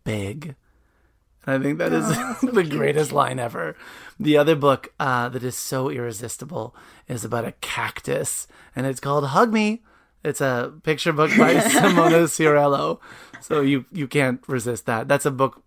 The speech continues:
Speaker 1: published by Flying Eye, and I love what they bring over from, from Europe. So you get a, a, a, a different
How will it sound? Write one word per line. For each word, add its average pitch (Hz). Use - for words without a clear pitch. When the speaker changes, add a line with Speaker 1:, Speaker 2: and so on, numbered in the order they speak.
Speaker 1:
published 131
by 117
Flying 127
Eye, 113
and 135
I 131
love 127
what 135
they 127
bring 120
over 113
from, 117
from 113
Europe. 113
So 131
you 147
get 147
a, 135
a, -
a, 160
a 165
different 131